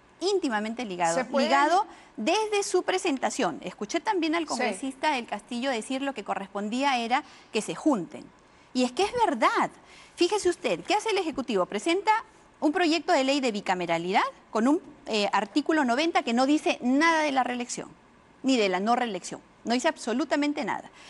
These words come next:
Speaker 1: Y presenta otro proyecto de ley en el que solamente para el artículo noventa dispone la no reelección.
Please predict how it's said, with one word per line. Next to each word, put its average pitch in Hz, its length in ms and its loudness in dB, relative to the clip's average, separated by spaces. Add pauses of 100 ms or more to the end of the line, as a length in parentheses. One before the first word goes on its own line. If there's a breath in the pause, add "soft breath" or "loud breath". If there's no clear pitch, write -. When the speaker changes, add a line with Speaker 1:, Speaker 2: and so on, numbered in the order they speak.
(100)
Speaker 1:
Y 302 120 2
presenta 403 400 -2
otro 359 180 0
proyecto 247 540 -2
de 359 160 2
ley 302 340 0
en 233 160 0
el 202 160 0
que - 140 -2
solamente 320 600 2
para 220 180 0
el 180 100 0
artículo 302 460 0
noventa 302 380 2
dispone 247 420 0
la 214 120 0
no 220 180 0
reelección. 214 600 -6